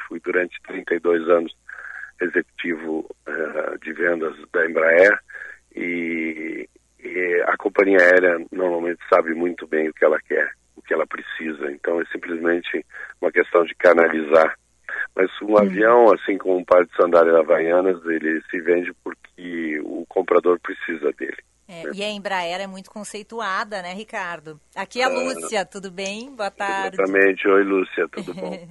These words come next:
Speaker 3: <laughs>
Speaker 1: Exatamente, a Embraer tem um nome, é uma grande empresa. Eu, eu trabalhei trinta e dois anos ali, deixei há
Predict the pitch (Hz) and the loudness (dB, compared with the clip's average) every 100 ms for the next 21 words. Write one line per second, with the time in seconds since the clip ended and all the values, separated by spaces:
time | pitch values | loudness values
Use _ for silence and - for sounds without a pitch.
0 | - - 107 104 131 139 104 80 - 82 | -14 -2 4 8 10 10 6 4 -4 2
1 | 82 82 - 82 80 80 82 85 78 73 | 4 4 2 -4 -2 0 0 0 -2 -4
2 | 73 82 76 78 - 78 80 78 76 73 | -4 -6 -6 -12 -4 0 2 0 -2 -2
3 | 69 71 - _ 80 73 76 76 71 76 | -4 -14 -20 _ -10 -8 -6 -6 -8 -6
4 | 76 78 80 85 80 80 78 73 73 78 | -4 -4 -6 -6 -4 -4 -2 -6 -4 -6
5 | 76 78 76 85 - - - _ 82 78 | -4 -4 -4 -8 -12 -18 -18 _ -4 -2
6 | - 82 78 | -2 0 0